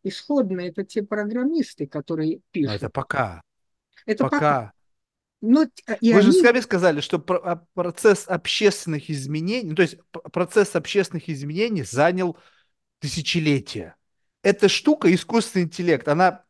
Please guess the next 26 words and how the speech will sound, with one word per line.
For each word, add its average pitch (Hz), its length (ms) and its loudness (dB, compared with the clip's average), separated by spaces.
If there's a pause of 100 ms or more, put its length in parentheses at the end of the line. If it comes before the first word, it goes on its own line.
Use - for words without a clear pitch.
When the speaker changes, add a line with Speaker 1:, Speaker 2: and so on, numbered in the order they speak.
Speaker 2:
как 185 180 -4
бы 165 120 2
развивается 165 640 0
семимильными 180 640 -4
шагами. 165 460 0
То - 100 -2
есть 147 160 -2
она 185 420 2 (180)
как 165 160 -2
бы 156 100 -4
по-, 170 200 0
помимо, 185 480 0
т-, - 140 -12
как 156 160 -2
вы 165 80 -4
сказали, 117 260 -4
что 135 280 -4
зависит 185 420 -4
от 185 140 -4
того, 160 280 0
кто 165 300 -2
будут 156 420 -8
люди, 143 380 -6
которые 302 440 0
Speaker 1:
Конечно. 226 240 -14
Speaker 2:
к-, - 160 -10